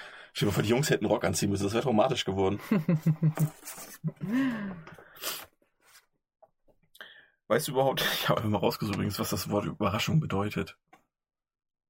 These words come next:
Speaker 2: Also über ist irgendwas Extremes machen,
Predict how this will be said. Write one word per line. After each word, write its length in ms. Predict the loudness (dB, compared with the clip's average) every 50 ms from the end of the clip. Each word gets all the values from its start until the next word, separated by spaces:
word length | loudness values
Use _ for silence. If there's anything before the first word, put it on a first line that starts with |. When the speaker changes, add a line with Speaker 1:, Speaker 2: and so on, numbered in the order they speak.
| _ _ _ _ _ _ _ _ _ _ _ _ _ _ _
Speaker 2:
Also 180 | 2 2 2
über 340 | 4 2 2 2 2 2 2
ist 120 | 0 0 0
irgendwas 400 | -2 0 2 2 0 0 -2 -8 _ _ _ _ _ _ _ -6
Extremes 760 | -6 -4 -4 -8 -4 0 0 2 2 2 2 0 0 0 0
machen, 580 | 0 0 0 -2 -2 -2 0 0 0 0 -2